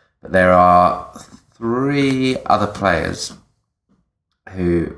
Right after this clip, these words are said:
played for England who were younger than them, and they were in their seventeens and a certain amount of days. So,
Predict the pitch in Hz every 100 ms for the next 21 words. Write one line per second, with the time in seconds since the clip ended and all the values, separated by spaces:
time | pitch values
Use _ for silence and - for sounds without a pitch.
0 | - 90 85 85 - - - 82 80 78
1 | 85 82 92 87 82 78 78 78 82 -
2 | 78 82 80 - 82 80 78 - 90 78
3 | 80 - 76 76 76 - - 80 - -
4 | 78 82 82 58 - 85 78 76 - _
5 | _ _ _ _ _ - - 78 80 80